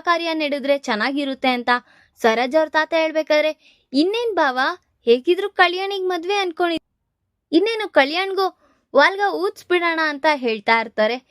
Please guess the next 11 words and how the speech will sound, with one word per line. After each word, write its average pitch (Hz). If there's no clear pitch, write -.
ಈ 208
ಕಡೆ 285
ನೋಡಿದ್ರೆ 339
ಕಾವ್ಯ, 320
ಈ 220
ಕಡೆ 339
ನೋಡಿದ್ರೆ 381
ಅಪ್ಪು 359
ತುಂಬಾ 330
ಡಿಸಪಾಯಿಂಟ್ 302
ಆಗಿ 294